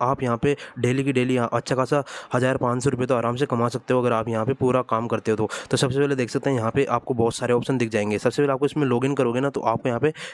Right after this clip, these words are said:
तीन सौ coins मिल जाते हैं। तो तीन सौ coins तो आपको सिर्फ login, login करने के मिल जाएंगे, Link description में दे रखा है। जैसे आप complete कर लोगे, उसके बाद में देख सकते हैं daily, daily check,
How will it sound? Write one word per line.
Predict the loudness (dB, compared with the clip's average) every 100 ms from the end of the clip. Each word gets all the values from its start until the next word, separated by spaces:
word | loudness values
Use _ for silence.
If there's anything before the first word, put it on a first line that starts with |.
| 0
तीन | 0
सौ | 2 2
coins | 0 0 0
मिल | 0
जाते | 0 -2 -4
हैं। | -6 -6 -4
तो | 0
तीन | 2 2
सौ | 0
coins | 0 -2 -2
तो | -4 -2 -2
आपको | 0 0
सिर्फ | 0 0 0
login, | 0 2
login | 2 0
करने | 0 0 0
के | 0
मिल | 0
जाएंगे, | 2 2 0
Link | 0 0
description | 0 0 0
में | 0
दे | 0
रखा | 0 -2
है। | -2 -10 -20 -10 0
जैसे | 2 2
आप | 0
complete | 0 0 2
कर | 2
लोगे, | 2
उसके | 0 2
बाद | 2
में | 0
देख | -2
सकते | -2 0
हैं |
daily, | 2 0 0 -6 -14 0
daily | 2 2
check, | 0 -2